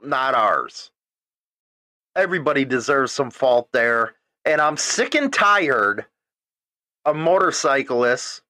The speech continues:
bikers, getting ran over. And it's like a lackadaisical attitude when it does happen.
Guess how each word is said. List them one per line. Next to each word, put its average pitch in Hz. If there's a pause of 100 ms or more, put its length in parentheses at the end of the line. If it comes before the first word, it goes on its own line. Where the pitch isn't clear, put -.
bikers, 120 (460)
getting 220
ran 196
over. 113 (960)
And 170
it's 160
like 160
a 143
lackadaisical 156
attitude 113 (280)
when 135
it 117
does 120
happen. 101